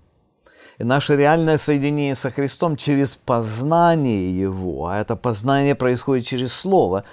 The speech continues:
и через общение с Ним, которое происходит через молитву, обращение к Нему и через внутреннее подчинение своей души. Вот почему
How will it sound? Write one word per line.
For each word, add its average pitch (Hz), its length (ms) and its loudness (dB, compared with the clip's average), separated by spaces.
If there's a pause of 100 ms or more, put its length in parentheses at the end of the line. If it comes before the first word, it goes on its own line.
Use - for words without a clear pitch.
(280)
и 127 100 -4
через 147 340 2
общение 156 800 0
с - 140 -4
Ним, 117 180 -2
которое 147 440 2
происходит 131 800 -2 (360)
через 143 800 2
молитву, 135 1000 4
обращение 120 840 0
к - 80 -16
Нему 120 340 -2
и 139 80 0
через 147 380 0
внутреннее 165 800 0
подчинение 147 1000 0
своей 143 460 4
души. 139 460 0
Вот 120 240 0
почему 120 580 0